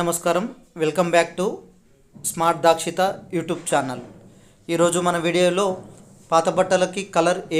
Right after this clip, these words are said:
విధంగా వేసుకోలేదన్న దాని గురించి తెలుసుకుందాము. ఈ ప్యాక్ నేను Amazon-లో ఆర్డర్ చేసినాను. ఇందులో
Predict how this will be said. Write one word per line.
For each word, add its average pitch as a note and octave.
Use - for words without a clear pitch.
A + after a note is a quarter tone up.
విధంగా F3
వేసుకోలేదన్న E3
దాని D#3+
గురించి D#3+
తెలుసుకుందాము. D#3
ఈ -
ప్యాక్ F3
నేను E3+
Amazon-లో D#3+
ఆర్డర్ D#3
చేసినాను. D#3
ఇందులో F3+